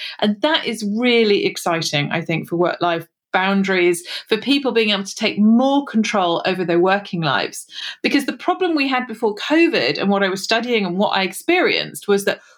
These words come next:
work was great. It was fine if you had nothing else that you needed to do.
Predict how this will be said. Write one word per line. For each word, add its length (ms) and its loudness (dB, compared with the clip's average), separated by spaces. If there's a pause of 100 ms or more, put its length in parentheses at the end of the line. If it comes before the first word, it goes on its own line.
(120)
work 400 0
was 140 -6
great. 640 0
It 40 -4
was 200 -6
fine 420 0
if 140 -4
you 80 -2
had 160 -2
nothing 540 2
else 280 0
that 140 -8
you 100 2
needed 300 2
to 120 0
do. 220 2